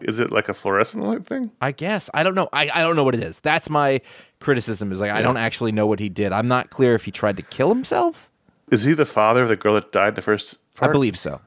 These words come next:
Speaker 1: Okay. That's what I
Speaker 2: I believe
Speaker 1: thought.
Speaker 2: so.
Speaker 1: So you have the serial killer has targeted the woman, the, basically the admin woman, Donna Abendando of this, of this, uh,
Speaker 2: <laughs>
Speaker 1: that, that came from deep. And I was like,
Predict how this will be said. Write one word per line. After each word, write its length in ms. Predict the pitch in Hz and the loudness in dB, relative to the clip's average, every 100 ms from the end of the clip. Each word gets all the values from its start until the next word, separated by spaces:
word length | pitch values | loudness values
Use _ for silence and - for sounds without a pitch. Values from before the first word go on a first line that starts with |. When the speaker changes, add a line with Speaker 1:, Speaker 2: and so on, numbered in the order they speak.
| - | -8
Speaker 1:
Okay. 280 | - - - - _ | -6 -6 -8 -12 _
That's 180 | 101 - | 0 2
what 60 | 95 | 0
I 40 | |
Speaker 2:
I 20 | |
believe 240 | 95 95 92 | 0 -2 -4
Speaker 1:
thought. 40 | |
Speaker 2:
so. 260 | - - - _ _ - | -8 -12 -14 _ _ -8
Speaker 1:
So 120 | - | 0
you 80 | 135 | 4
have 160 | 147 139 | 4 2
the 80 | |
serial 320 | 123 151 160 175 | 2 4 4 4
killer 260 | 165 147 | 4 4
has 100 | 127 | 4
targeted 500 | - - 123 117 120 | 0 2 2 4 0
the 80 | 113 | 2
woman, 500 | 101 107 107 101 95 _ _ _ _ _ | 2 4 2 0 -2 _ _ _ _ _
the, 220 | 113 110 | -2 0
basically 380 | 104 113 101 104 | 2 -2 0 -2
the 40 | |
admin 300 | 98 104 101 90 | 0 0 0 -2
woman, 360 | 87 85 78 _ _ _ _ - | -6 -6 -12 _ _ _ _ 0
Donna 240 | 101 107 | 2 4
Abendando 720 | 92 92 90 90 92 85 78 - _ _ _ - | 2 2 0 0 2 2 0 -6 _ _ _ -6
of 160 | 95 92 | -4 -2
this, 140 | 101 - - | -2 -4 -4
of 180 | 110 95 | -2 0
this, 300 | 101 92 - | 0 -2 0
uh, 280 | 92 87 82 - | 0 0 0 -2
Speaker 2:
<laughs> 1600 | 330 - 349 - 403 - 403 - 392 - 427 440 453 - 831 | -2 -2 -4 -2 -4 -2 -4 -2 -4 -2 -4 -2 -4 0 2
Speaker 1:
that, 300 | 113 - - 117 | 2 2 0 2
that 220 | 123 117 | 0 2
came 260 | 147 131 | 0 0
from 180 | 120 110 | 2 0
deep. 320 | 107 113 - - - | 2 2 0 -6 -4
And 120 | 110 | 2
I 80 | 113 | 4
was 200 | 110 107 | 2 2
like, 240 | 107 107 | 2 0